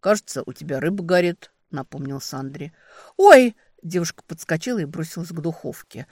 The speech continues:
"Фух, ещё не сгорела. Что-то я увлеклась".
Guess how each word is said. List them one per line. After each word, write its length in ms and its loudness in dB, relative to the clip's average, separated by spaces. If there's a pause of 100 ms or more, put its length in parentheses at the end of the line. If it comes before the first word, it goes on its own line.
(360)
"Фух, 520 -8 (440)
ещё 260 -10
не 120 -4
сгорела. 640 -8 (320)
Что-то 380 -6
я 160 -2
увлеклась". 720 -6